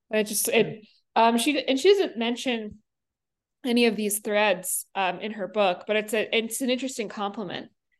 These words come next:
Speaker 1: to this idea of, like, total self-creation or, like, ma-, you know, manifestation or
Speaker 2: Mm-hmm.
Speaker 1: even, like, um, m-, maybe, like, more mundane, like, pulling yourself up by your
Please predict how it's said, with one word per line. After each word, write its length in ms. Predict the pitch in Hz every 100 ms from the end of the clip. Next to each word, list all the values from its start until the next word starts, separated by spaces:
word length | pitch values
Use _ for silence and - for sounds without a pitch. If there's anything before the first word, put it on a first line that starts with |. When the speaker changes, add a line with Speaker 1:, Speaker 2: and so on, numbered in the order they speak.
| -
Speaker 1:
to 100 | 233
this 160 | 196 208
idea 400 | 185 185 190 180
of, 80 | 185
like, 320 | 185 170 - _ _ _
total 440 | - 247 226 214 208
self-creation 1120 | 226 202 202 - 190 185 190 196 165 170 - -
or, 120 | 185
like, 240 | 185 180 -
ma-, 160 | 202 -
you 80 | 208
know, 180 | 151 196
manifestation 1040 | 214 202 196 202 - 180 196 - 190 190
or 140 | 165 170
Speaker 2:
Mm-hmm. 240 | 165 196 180 - -
Speaker 1:
even, 300 | 220 208 202
like, 240 | 190 185 - _ _ _ _ 208
um, 300 | 175 165 175 - _ _ _ _ _ _ -
m-, 120 | -
maybe, 440 | 214 214 214 208 202
like, 160 | 208 202
more 320 | 202 202 190
mundane, 680 | 202 202 196 190 185 180 180
like, 160 | 170 -
pulling 200 | 208 196
yourself 260 | 190 196
up 140 | 196 -
by 120 | 190
your 140 | 170